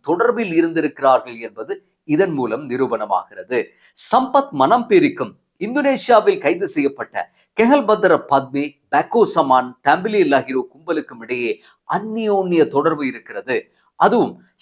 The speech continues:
சம்பத் மனம் பேரியினுடைய பஸ் டிரைவராக இருந்தவர் தான் பக்கோ சமான். இதே பக்கோ சமானும் தம்பிலி லஹிருவும் இணைந்துதான்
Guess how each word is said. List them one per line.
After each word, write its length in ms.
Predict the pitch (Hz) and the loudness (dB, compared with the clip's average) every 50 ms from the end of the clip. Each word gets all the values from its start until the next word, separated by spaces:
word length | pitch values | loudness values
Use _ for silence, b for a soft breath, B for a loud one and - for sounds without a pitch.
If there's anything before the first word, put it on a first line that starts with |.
| - - | -2 0
சம்பத் 380 | 220 254 240 - 285 262 269 - | 0 0 2 2 0 0 0 0
மனம் 380 | - 233 294 - 262 247 - | 0 2 4 4 2 2 2
பேரியினுடைய 580 | 233 220 208 202 190 180 170 165 151 147 127 120 - - _ | 0 0 0 2 0 0 2 2 2 2 0 -2 -4 -2 _
பஸ் 380 | - 170 - - - - - | 2 2 2 0 -4 0 2
டிரைவராக 460 | 240 240 240 220 208 202 190 170 160 | 2 4 4 4 6 6 4 4 4
இருந்தவர் 400 | 160 151 151 147 143 131 131 123 | 2 2 2 0 0 -2 -2 -2
தான் 300 | 113 117 135 175 - _ _ _ _ | 2 2 2 0 0 _ _ _ _
பக்கோ 320 | - 131 135 - - 156 151 - - | -4 -4 -4 -2 -4 -4 -4 -2 -4
சமான். 260 | 123 104 95 85 - _ _ _ _ _ _ _ _ | -6 -6 -6 -8 -10 _ _ _ _ _ _ _ _
இதே 360 | 131 143 165 - 269 277 262 | -4 -2 0 0 0 0 0
பக்கோ 400 | 170 - 117 123 127 - 247 262 | 0 2 0 0 2 2 2 0
சமானும் 500 | 202 - 160 135 123 117 110 101 - _ _ _ _ _ _ _ 165 | 2 2 2 2 2 2 0 -2 -8 _ _ _ _ _ _ _ 2
தம்பிலி 340 | 185 220 226 294 269 262 233 | 2 2 2 0 2 2 2
லஹிருவும் 560 | 156 127 127 139 143 170 165 143 131 131 - - _ _ | 4 4 2 2 4 2 2 2 2 0 -2 -8 _ _
இணைந்துதான் 640 | 139 165 233 262 247 170 156 135 120 107 101 98 | -6 -4 -2 -2 0 0 2 4 4 4 4 2